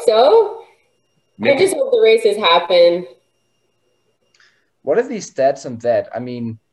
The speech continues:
Speaker 3: races are not happening in Denmark right now. There's a lot of things that are happening.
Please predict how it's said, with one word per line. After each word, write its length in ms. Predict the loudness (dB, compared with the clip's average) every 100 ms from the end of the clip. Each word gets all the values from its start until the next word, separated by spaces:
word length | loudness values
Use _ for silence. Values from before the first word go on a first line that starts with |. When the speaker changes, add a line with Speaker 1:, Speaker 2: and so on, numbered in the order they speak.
| _
Speaker 3:
races 360 | -4 -2 -4 -10
are 40 |
not 460 | -8 -6 -2 -2 -2
happening 480 | -4 -4 -6 -16 -16
in 120 | -12
Denmark 400 | -10 -8 -10 -10
right 220 | -8 -8
now. 280 | -10 -12 -14 _ _ -14
There's 140 | -10
a 40 |
lot 420 | -10 -8 -2 -2 -2
of 160 | -6
things 280 | -10 -10 -10
that 180 | -6 -4
are 60 | -4
happening. 640 | -4 -6 -4 -8 -8 -12